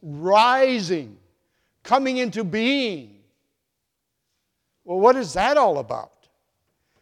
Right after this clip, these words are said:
Well, <laughs> and there are, if you would want to read, I think from this Christmas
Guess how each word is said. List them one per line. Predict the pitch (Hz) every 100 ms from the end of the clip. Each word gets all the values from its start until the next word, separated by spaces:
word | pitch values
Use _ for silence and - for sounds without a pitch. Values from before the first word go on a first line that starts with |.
| _
Well, | 202 214 - _ _
<laughs> | _ -
and | 254 202
there | 214 233 240
are, | 185 180 151 _
if | 143
you | 165 233
would | 185
want | 202 190
to | 165
read, | 160 175 139 151
I | 156
think | 190 180 _
from | 151 143
this | 131 214 -
Christmas | 196 180 - 175 - -